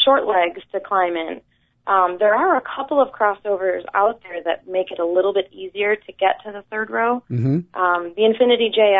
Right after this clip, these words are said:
Speaker 1: X and the Nissan Pathfinder, for example, have the Smart Slide seat. So you can have a forward-facing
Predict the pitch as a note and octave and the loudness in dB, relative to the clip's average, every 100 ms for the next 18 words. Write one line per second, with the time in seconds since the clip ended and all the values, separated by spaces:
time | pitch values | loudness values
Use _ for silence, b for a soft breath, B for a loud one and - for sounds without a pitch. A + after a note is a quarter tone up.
0 | G3 A#3 - _ - G3+ G3 F#3+ F#3 F#3 | 2 -4 -14 _ -12 -6 -4 -4 -4 -6
1 | F#3 G#3+ G#3+ G3 F#3+ F3 F3 F3+ E3 F3+ | -2 0 0 -2 0 0 0 -4 -4 -4
2 | E3 F3 E3+ F3 - F3 - - F3+ - | -2 -4 -2 -2 -4 -10 -12 -6 -6 -6
3 | _ F#3+ F3 E3+ _ D4+ A#3+ - _ _ | _ -4 -2 -6 _ -4 -4 -4 _ _
4 | _ _ _ - A3+ B3 A#3 A#3+ C#4+ B3+ | _ _ _ -8 -6 -6 -6 0 2 2
5 | - G3+ F#3+ F#3 G3+ G3 F3+ | 0 2 2 2 -4 -6 -8